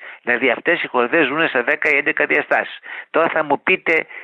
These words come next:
«Καλά, εμείς δεν βλέπουμε τε-, δέκα διαστα-, έντεκα διαστάσεις, ζούμε, βλέπουμε τέσσερις διαστάσεις, τρεις χώρος, χρόνο, ε, χω-, τρεις χωρικές και μία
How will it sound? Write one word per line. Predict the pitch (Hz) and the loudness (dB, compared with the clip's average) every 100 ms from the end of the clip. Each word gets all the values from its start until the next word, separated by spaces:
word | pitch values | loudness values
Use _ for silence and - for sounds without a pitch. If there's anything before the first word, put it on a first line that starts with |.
| - - _ - | -18 -20 _ -2
«Καλά, | 160 147 | 2 2
εμείς | 123 139 135 | 2 0 0
δεν | 170 | 0
βλέπουμε | 139 117 90 107 | 0 -2 -2 -6
τε-, | 104 - - | -2 -2 -2
δέκα | 107 120 101 | -2 0 0
διαστα-, | 104 92 101 - | 0 0 0 0
έντεκα | 117 113 101 | 0 2 0
διαστάσεις, | 98 95 151 | 0 0 0
ζούμε, | 131 151 139 | 0 -4 -4
βλέπουμε | 127 151 156 156 | -2 -2 -4 -6
τέσσερις | - 196 - 123 101 | 0 0 2 0 2
διαστάσεις, | 95 85 95 90 - | 0 0 0 -2 -4
τρεις | - 131 127 - | -2 -2 -2 -4
χώρος, | - 135 120 113 | 0 4 4 2
χρόνο, | - 120 120 | 2 2 2
ε, | - - | 2 2
χω-, | - 139 113 - - - | 4 2 2 -2 -14 -4
τρεις | 151 165 | 0 2
χωρικές | - 131 123 180 190 | 2 2 2 0 -2
και | - | -2
μία | 180 190 185 175 | -2 0 2 0